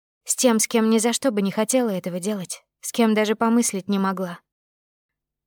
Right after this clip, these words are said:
Но, несмотря на это шокирующее открытие, я отчего-то продолжаю лежать, как лежала,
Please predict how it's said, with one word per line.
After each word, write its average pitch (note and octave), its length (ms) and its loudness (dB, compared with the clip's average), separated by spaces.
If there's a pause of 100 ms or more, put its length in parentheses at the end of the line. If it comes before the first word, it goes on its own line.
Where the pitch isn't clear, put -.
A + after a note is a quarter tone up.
Но, B3 140 8
несмотря A#3 540 4
на G#3 200 4
это G3+ 120 -2
шокирующее G#3 760 0
открытие, G3+ 560 0
я F#3+ 160 -2
отчего-то G#3 420 -2
продолжаю A3 640 0
лежать, G#3 380 0
как - 200 -10
лежала, G3+ 520 0